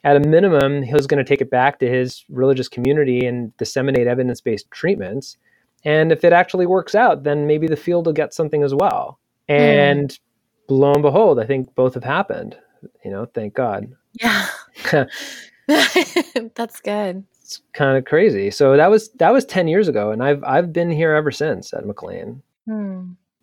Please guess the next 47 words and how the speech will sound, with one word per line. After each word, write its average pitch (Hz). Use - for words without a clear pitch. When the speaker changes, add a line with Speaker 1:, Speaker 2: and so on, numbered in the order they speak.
Speaker 1:
After 202
my 156
two-year 175
fellowship, 127
I 135
started 135
doing 123
research 123
here 110
at 101
the -
hospital. -
And 131
I 135
was 131
looking 160
at, 139
firstly, 196
how 143
many 175
patients 147
here, 123
and, 120
and 147
this 180
is 156
Eastern 139
Massachusetts, 120
right? 110
So -
it's -
not 120
exactly, 107
you 110
know, 107
Speaker 2:
Mm-hmm. 180
Speaker 1:
the 120
Bible 117
Belt, 139
Speaker 2:
Right, 175
Speaker 1:
Mississippi 131
Speaker 2:
yeah. 180
Speaker 1:
or -
Texas 117
or 110
anywhere 113
else. 135